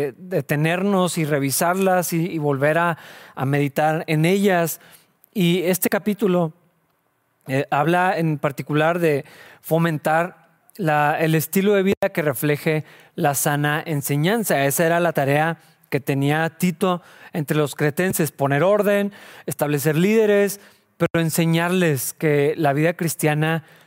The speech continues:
es práctica, la vida cristiana se, se, se ve. Y la doctrina, eh, como que a veces no pensamos que la, la doctrina sea tan importante, lo que se enseña, eso quiere decir la doctrina, la enseñanza. Eh, como que hacemos una desconexión, pero no, no puede ser así.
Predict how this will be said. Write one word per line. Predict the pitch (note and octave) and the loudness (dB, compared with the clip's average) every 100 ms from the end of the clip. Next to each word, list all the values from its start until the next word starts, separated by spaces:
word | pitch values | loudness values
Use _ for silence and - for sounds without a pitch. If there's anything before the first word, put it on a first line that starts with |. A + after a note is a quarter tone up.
| _ | _
es | C#3+ - | -12 -12
práctica, | - D3 D3 - C#3+ C3 | -4 -2 -2 -4 -6 -4
la | A#2+ | -2
vida | B2 D3+ | 0 -2
cristiana | D3+ C#3+ - C#3+ D3 D#3 C#3+ - - | -2 -8 -2 -2 0 -2 -4 -12 -10
se, | D3+ - | -6 -4
se, | - C#3 | -2 -2
se | - C#3+ | 0 0
ve. | C#3+ E3 D#3+ - _ _ - | 2 2 -2 -6 _ _ -2
Y | F3+ | 2
la | D#3+ | 2
doctrina, | D3 C3+ - E3+ A3 A#3 F3 E3+ - - - - | 2 -2 -4 -2 0 0 -2 -4 -10 -20 -20 -8
eh, | D#3 D3 - | -4 -2 -4
como | - E3+ | -4 -2
que | F3+ | 0
a | |
veces | E3+ F3 G#3+ | -2 -2 -2
no | G#3+ F#3 | -2 -2
pensamos | G#3 G3 G3+ G#3 - | -4 -2 -2 -4 -2
que | F3 | 0
la, | D3+ C#3 C3+ | 2 0 0
la | C3+ C#3+ | -2 -2
doctrina | C#3 - D#3+ E3+ G3 | -2 -6 -4 -2 0
sea | F#3 F3+ | -2 -2
tan | G3 | 0
importante, | F#3+ D#3+ B2+ - D3+ D#3+ D#3+ | -2 -2 -6 -2 -4 -2 -4
lo | C#3+ | -4
que | - | -4
se | C3 D3+ | -2 -2
enseña, | D3+ - F#3 F#3 D#3+ A#2 - - - | -2 0 0 0 0 -4 -12 -20 -14
eso | - | -8
quiere | F#3+ E3 | -2 -2
decir | E3 E3 | 0 0
la | D3 | 0
doctrina, | C3 C#3+ C#3+ C3 | -2 -4 -2 -2
la | |
enseñanza. | C3 C3 D#3 D#3+ E3 D3+ B2+ - - - - _ _ _ - | -2 -2 0 0 0 -2 -4 -12 -20 -20 -20 _ _ _ -2
Eh, | D3 D3 D#3 D3+ D#3 E3 A3 | 2 2 2 0 -4 -12 -4
como | F3 F3 | -2 0
que | F3+ | -2
hacemos | D#3+ E3+ F3+ G3 | -2 -2 -2 0
una | G3 | 0
desconexión, | G3 - D#3+ C#3+ A#2+ - F3 F3+ - | 0 -2 -2 -2 -2 -2 0 -2 -2
pero | E3 D#3+ | 0 0
no, | F3 | -2
no | F3 | -4
puede | F3+ F3 | 0 0
ser | E3 E3 | 2 0
así. | D#3+ D#3+ | 0 -4